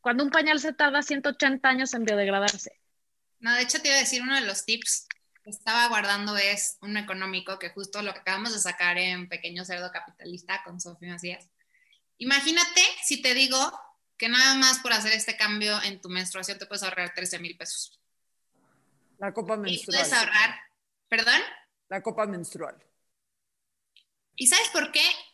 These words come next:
Speaker 2: Al me-, a, o sea, a la persona, en especial al mexicano, porque aquí casi no lo encontrabas en ningún lado, tenemos un tabú las mujeres con la copa menstrual y es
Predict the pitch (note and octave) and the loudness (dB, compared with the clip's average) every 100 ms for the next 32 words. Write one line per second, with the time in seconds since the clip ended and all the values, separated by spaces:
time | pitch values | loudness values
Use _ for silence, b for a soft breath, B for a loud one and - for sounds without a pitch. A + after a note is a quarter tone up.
0 | - B3+ B3 B3 B3 A3 A3+ A#3 A3 G3+ | 2 4 6 2 2 0 0 2 2 2
1 | G#3+ G#3+ - A3+ - C4 B3+ C#4 A#3+ A#3 | 2 0 0 -4 -2 0 4 4 2 -2
2 | - A3+ A#3+ A#3+ A#3 A#3 - G3+ G#3 A#3 | 0 2 2 0 -6 -8 -2 -2 -2 -6
3 | G3 F#3 F#3 G3 G3 G3 G3+ G3 G3 F3+ | -10 -12 -12 -12 -10 -8 -8 -10 -12 -12
4 | F3 F#3 F3+ F3 F3 F3+ F#3 G3 G#3 _ | -8 -6 -6 -10 -10 -8 -6 -6 -12 _
5 | _ _ _ _ _ A#3 A#3 B3 C#4 C#4 | _ _ _ _ _ -6 -2 -2 -2 -2
6 | C4+ B3+ A#3 A3 A3+ A3+ G#3 - G3 A#3 | -4 -2 -4 -4 -6 -6 -8 -6 -6 -6
7 | - G3+ F#3+ F#3 F#3 A3 G3+ F#3 F#3+ F#3 | -8 -8 -8 -8 -8 -10 -8 -8 -10 -10
8 | - G#3+ A3 A3+ C4+ - - | -12 -8 -4 -2 0 0 -2